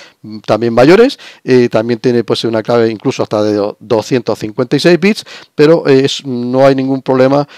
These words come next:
en que trabajemos con ciento veintiocho bits, porque, como digo, hacer un ataque por fuerza bruta de dos elevado a ciento veintiocho, que serían todas las posibles posiciones de los ceros y los unos en esa clave del tipo aleatoria, es hoy en día algo impracticable.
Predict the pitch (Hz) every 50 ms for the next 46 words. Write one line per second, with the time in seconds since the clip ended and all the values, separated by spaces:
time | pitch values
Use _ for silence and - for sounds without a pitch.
0 | - _ - 139 127 - 139 113 120 117 117 - 139 127 127 123 - 120 113 -
1 | 143 131 - 139 127 123 117 - 139 - - 131 147 156 - - 127 117 - 127
2 | 107 110 113 113 123 135 139 147 156 160 - - - - - _ - 113 107 -
3 | 156 156 156 143 - 160 156 139 135 - - 113 101 - 135 135 - 139 135 147
4 | 151 - 127 117 113 107 110 110 139 143 - - 123 123 131 - - 143 135 -
5 | 131 123 120 113 - 175 175 - - - 95 - _ _ - - - _ _ -
6 | 123 - 127 120 139 131 123 - - - 139 147 160 156 143 127 - - - -
7 | - - 151 147 135 139 - 135 - 131 117 151 151 143 127 110 110 104 98 -
8 | 139 127 127 - 139 120 113 127 156 151 123 104 - - - - - - - 131
9 | 123 120 - 131 117 - 143 139 123 110 107 - - 131 127 135 127 127 - 139
10 | 147 151 156 151 - - - 135 117 131 123 117 117 117 123 127 127 127 - 127
11 | 117 117 120 117 123 127 - - 123 123 113 - 117 107 - - 110 - - 92
12 | - - -